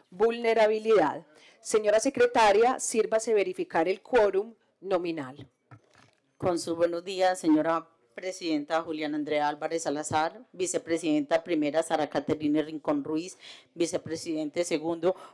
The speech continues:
Speaker 2: Juan Pablo Montoya Castañeda. Un saludo muy especial para los honorables concejales que se encuentran dentro del recinto de la democracia, Efraín Echeverri Gil,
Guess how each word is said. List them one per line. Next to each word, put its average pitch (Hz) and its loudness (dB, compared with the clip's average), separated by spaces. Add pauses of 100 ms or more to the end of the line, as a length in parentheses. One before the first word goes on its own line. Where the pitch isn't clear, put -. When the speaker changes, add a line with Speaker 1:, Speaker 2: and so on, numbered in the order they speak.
(120)
Speaker 2:
Juan 165 0
Pablo 165 4
Montoya 165 -2
Castañeda. 160 -4 (320)
Un 190 -6
saludo 190 2
muy 190 -6
especial 165 -2
para 175 2
los 156 -4
honorables 156 0
concejales 156 -2
que 196 -2
se 170 -2
encuentran 160 0
dentro 151 0
del 147 0
recinto 180 -4
de 175 6
la 165 0
democracia, 151 -2 (360)
Efraín 160 0
Echeverri 156 0
Gil, 196 -8